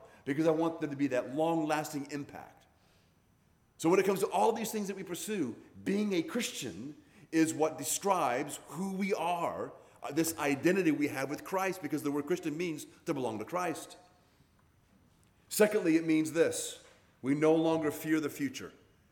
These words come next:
And we've talked a lot about that when it comes even to, to dealing with death, uh, and whatnot as we've looked at the things that Paul has said. And here's the last thing, which relates to exactly what he's been talking about. We have no need to judge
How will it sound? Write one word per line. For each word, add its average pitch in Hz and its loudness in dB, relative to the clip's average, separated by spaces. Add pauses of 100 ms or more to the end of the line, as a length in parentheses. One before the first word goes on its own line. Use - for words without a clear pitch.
(120)
And 139 0
we've 139 4
talked 117 -4
a 123 -4
lot 117 -2
about 113 -6
that 113 -4
when 117 -6
it 120 -10
comes 113 -8
even 113 -6
to, 98 -10 (180)
to 101 -10
dealing 110 -4
with 95 -12
death, 101 -6 (440)
uh, 98 -6
and 104 -8
whatnot 107 -6
as 101 -12
we've 98 -8
looked 110 -6
at 101 -10
the 95 -14
things 101 -12
that 98 -12
Paul 101 -6
has 90 -10
said. 82 -10 (960)
And 123 -2
here's 190 4
the 185 0
last 139 -2
thing, 101 -6
which 110 -6
relates 127 -2
to 139 -6
exactly 151 -2
what 139 -2
he's 127 -8
been 127 -8
talking 92 -10
about. 78 -14 (1900)
We 147 6
have 147 2
no 170 0
need 165 -4
to 151 -6
judge 139 -2